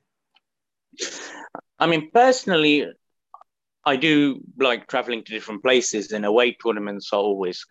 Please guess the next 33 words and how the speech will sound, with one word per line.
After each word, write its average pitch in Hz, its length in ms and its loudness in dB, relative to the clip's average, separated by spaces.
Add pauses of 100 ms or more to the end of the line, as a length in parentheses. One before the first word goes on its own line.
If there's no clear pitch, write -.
(120)
uh, 101 340 2
great, 120 440 -2
you 110 80 -8
know, 98 260 -6
traveling 104 340 -4
to 104 100 -10
new 104 160 -6
places 101 300 0
that - 140 -2
you've - 120 -16
never 101 280 -4
been 104 380 -2 (380)
across - 420 -2
the 98 80 0
world. 98 380 2 (520)
However, 135 440 2
you, 147 280 -6
you 156 220 -8
know, 156 80 2
it 147 100 4
was 156 140 2
special 139 320 -4
having 131 220 -6
a 135 40 -4
home 165 180 -2
tournament. 104 300 -10
I 113 40 -6
mean, 110 100 -6
I 117 60 0
was 117 160 -4
too 120 100 -2
young 117 320 0
in 110 540 -4